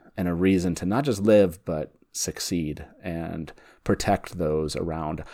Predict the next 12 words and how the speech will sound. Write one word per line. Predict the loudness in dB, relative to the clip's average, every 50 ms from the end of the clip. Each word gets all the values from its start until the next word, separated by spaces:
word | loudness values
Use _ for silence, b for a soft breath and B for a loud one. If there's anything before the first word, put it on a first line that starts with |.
| B B B B B
And, | 2 2 4
and | 4 6 6
maybe | 6 6 6 6
she | 4 4 2
sees | 2 2 2 2 4
that | 4 2 2
in | 2 0 0
Lan, | 0 0 0 -2 -4 -6 -10 -14 -18 -16 -8
right? | -4 -2 0 0 0 -2
Maybe | 0 2 4 4 4 4
she | 2 0 -2
sees | -2 -2 -2 0 2 2 2 2 2 0 -2 -6